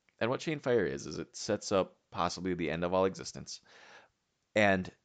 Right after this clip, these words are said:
during part of it, it ends up that the people who use it, who are Sisters of Dark,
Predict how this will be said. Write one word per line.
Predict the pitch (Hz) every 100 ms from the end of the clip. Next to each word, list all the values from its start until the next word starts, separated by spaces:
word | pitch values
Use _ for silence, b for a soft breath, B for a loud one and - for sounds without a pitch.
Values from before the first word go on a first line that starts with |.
| -
during | 127 117
part | - 175 185
of | 107
it, | - -
it | 90 - -
ends | 98 98 117
up | 117 -
that | 95 85 - - _ _ _
the | - 92
people | - 90 113
who |
use | 123 92 -
it, | -
who | 85
are | 80
Sisters | - 90 110 135
of | 110
Dark, | 85 -